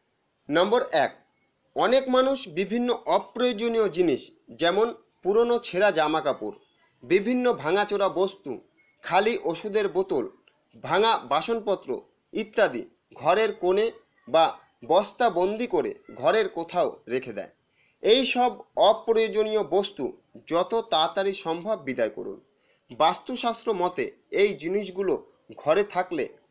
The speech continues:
অর্থ আসতে বাধা সৃষ্টি করে। নাম্বার দুই,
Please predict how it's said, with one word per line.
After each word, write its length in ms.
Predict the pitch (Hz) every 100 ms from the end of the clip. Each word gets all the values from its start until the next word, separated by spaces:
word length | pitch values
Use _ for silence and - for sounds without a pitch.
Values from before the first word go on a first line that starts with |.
| _
অর্থ 340 | - 156 - 196
আসতে 480 | 170 165 - 135 - _ -
বাধা 360 | 104 127 170
সৃষ্টি 340 | 180 131 - 156
করে। 280 | - 85 - _ _ _ _ _ _ _ _ -
নাম্বার 400 | 147 185 226 202
দুই, 240 | 147 120